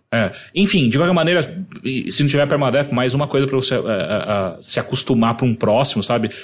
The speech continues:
Porque se não tem permadeath, pode ser que você vai ficar sem, sem um personagem seu durante umas semanas, aí, algumas missões. Que é algo pra você ficar ligado, sabe? Então, eu acho que sim.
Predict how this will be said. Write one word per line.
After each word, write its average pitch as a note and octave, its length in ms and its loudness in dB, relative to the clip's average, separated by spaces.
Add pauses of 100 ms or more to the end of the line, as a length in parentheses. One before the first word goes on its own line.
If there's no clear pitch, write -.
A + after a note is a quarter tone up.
(120)
Porque D#3+ 180 2
se F3 140 0
não D#3+ 140 2
tem F#3+ 120 2
permadeath, F#3 400 2
pode F3 160 -4
ser - 60 -6
que - 60 -8
você F#3 120 0
vai C3+ 240 -2
ficar D3 220 -2
sem, D#3+ 340 0
sem - 160 0
um C#3 280 0
personagem C3 520 0
seu C3 180 2
durante C3+ 280 0
umas C#3 160 -2
semanas, A2+ 400 2
aí, G2+ 60 2
algumas G#2 360 0
missões. G2+ 420 -4 (360)
Que - 80 0
é - 20 4
algo A2 260 2
pra B2 120 2
você A#2 180 0
ficar - 440 -6
ligado, G#2+ 380 0
sabe? F#2 220 -2
Então, E3 560 -2 (240)
eu G#2+ 160 -4
acho - 140 -2
que - 80 -4
sim. F#3+ 140 -8